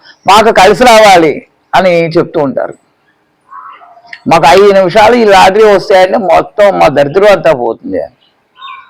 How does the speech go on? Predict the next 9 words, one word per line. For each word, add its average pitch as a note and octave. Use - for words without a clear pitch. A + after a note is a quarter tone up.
నీవు F#3+
పని D#3
చేస్తే F#3+
ఆ F#3+
పనికి F#3+
సరైన D3
ఫలితాన్ని F3
స్వామి C#3
ఇస్తారు. -